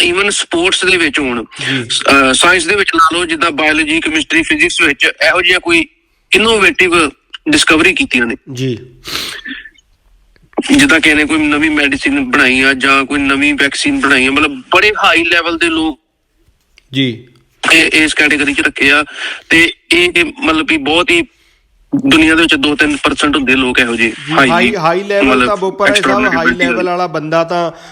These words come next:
Speaker 2: ਅਮਰੀਕਾ ਕਿਉਂ ਆਊਗਾ? ਉਹ ਤਾਂ ਉਹ, ਉਸੇ ਕੰਟਰੀ 'ਚ ਉਹਨੂੰ ਵਧੀਆ ਜੌਬ ਮਿਲੂਗੀ ਦੋ ਚਾਰ ਲੱਖ ਦੀ, ਉਹ ਕਿਉਂ ਆਊਗਾ?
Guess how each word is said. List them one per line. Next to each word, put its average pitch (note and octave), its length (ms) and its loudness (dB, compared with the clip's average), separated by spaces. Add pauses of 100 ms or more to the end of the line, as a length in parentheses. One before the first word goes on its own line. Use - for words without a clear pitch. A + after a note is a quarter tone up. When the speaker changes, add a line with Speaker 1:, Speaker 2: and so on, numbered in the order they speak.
(140)
Speaker 2:
ਅਮਰੀਕਾ D#3 400 2
ਕਿਉਂ D#3+ 340 0
ਆਊਗਾ? D#3 340 0
ਉਹ D3+ 180 -2
ਤਾਂ E3+ 120 -2
ਉਹ, D3+ 340 -4
ਉਸੇ E3 280 0
ਕੰਟਰੀ D#3+ 400 0
'ਚ E3 120 -2
ਉਹਨੂੰ F3+ 180 4
ਵਧੀਆ E3+ 320 2
ਜੌਬ D#3 240 0
ਮਿਲੂਗੀ D3+ 340 0
ਦੋ C#3+ 200 0
ਚਾਰ C#3 240 0
ਲੱਖ C3+ 260 -2
ਦੀ, C3+ 180 -6 (440)
ਉਹ F3 100 2
ਕਿਉਂ F#3 220 4
ਆਊਗਾ? D3 480 0